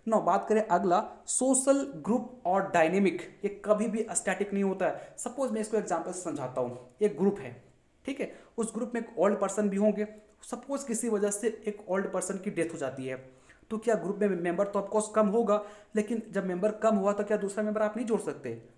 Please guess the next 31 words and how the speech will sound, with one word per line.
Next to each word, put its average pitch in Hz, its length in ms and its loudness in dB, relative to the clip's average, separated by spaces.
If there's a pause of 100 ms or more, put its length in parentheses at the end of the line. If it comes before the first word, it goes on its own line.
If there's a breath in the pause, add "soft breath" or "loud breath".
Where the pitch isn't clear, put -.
Of 190 80 -6
course 240 280 -2
जोड़ 233 140 2
सकते 254 220 0
हो 233 60 -2
दूसरा 220 260 -2
member। 202 260 0 (300 loud breath)
तो 240 80 0 (280)
कभी 190 200 0
भी 240 120 -4
social 208 300 0
group 226 280 -4
एक 190 100 -4
जगह 196 140 -6
पे 196 120 -6
रुका 170 240 -2
हुआ 220 160 6
नहीं 202 100 2
रहता 165 300 2
है। 220 220 -6 (280 loud breath)
आपकी 202 320 -2
मन 220 240 6 (340)
अगर 190 160 0
चाहो 202 340 2
तो 190 220 -2
group 175 240 -4
को 180 80 -2
छोड़ 196 280 -2
भी 214 80 0
सकते 240 300 -2
हो, 240 160 0